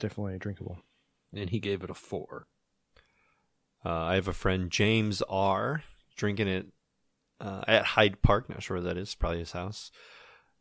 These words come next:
Speaker 3: Purchased it at Daredevil. This is one of the, this one gets bonus points for the artwork. Outstanding. Thanks for the birthday beer.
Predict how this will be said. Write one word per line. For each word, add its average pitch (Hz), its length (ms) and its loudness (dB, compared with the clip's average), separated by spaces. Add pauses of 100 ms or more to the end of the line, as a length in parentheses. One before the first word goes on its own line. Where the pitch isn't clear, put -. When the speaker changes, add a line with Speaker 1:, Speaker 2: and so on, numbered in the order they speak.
(140)
Speaker 3:
Purchased 131 400 8
it 117 140 10
at 107 320 6
Daredevil. 107 520 6
This 123 200 4
is 107 100 0
one 120 220 6
of 120 100 2
the, 113 560 6
this 120 220 2
one 131 120 8
gets 123 160 6
bonus 120 280 6
points 120 260 4
for - 100 -6
the 117 100 6
artwork. 101 500 6
Outstanding. 110 560 4
Thanks 110 240 2
for - 100 -4
the 107 100 0
birthday 98 320 4
beer. 92 500 2